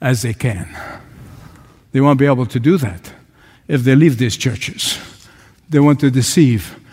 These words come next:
as many people as they can. You know what the worst part about all this? Right as I was leaving, walking out,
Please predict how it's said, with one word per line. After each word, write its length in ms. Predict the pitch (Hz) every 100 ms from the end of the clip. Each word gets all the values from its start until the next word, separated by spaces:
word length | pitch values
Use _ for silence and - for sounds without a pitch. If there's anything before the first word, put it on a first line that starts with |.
| - _ -
as 180 | 139 120
many 220 | 147 139
people 400 | 147 135 131 120
as 120 | 113
they 120 | 135
can. 220 | 127 127
You 120 | 143 208
know 180 | 262
what 180 | 247 190
the 100 | 151
worst 340 | 139 170 175 -
part 240 | 185 190
about 260 | 190 196 196
all 180 | 196
this? 360 | 190 196 - - - - - - - - _
Right 200 | 156 185
as 140 | 190
I 140 | 180 175
was 140 | 151
leaving, 400 | 160 175 160 156 -
walking 420 | 170 175 165 151
out, 280 | 147 147